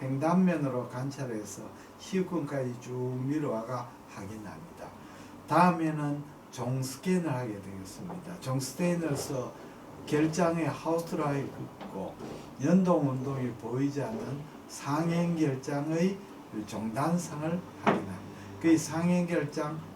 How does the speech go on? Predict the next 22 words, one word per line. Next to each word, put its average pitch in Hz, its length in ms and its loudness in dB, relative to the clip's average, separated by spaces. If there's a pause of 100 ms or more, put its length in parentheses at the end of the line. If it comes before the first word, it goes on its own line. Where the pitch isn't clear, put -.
(120)
횡단상, 147 800 0 (240)
종단상 120 720 -6
봅니다. - 560 -12 (480)
그 139 60 -4
다음 156 180 6
상행 185 520 8
결절이 151 520 2
시쿰으로 143 720 -4
끝나는 151 480 -2
부위에서 123 560 -6 (360)
다시 165 520 2 (100)
횡스캔을 156 800 -2 (840)
이용하여 127 720 -2 (380)
아이씨 123 440 0
발브를 143 480 0
찾고 104 560 -12 (360)
그 147 180 6
이 147 180 6
센치 170 480 0
하방의 139 680 0 (260)
충수 170 460 -2
기시부를 160 680 -2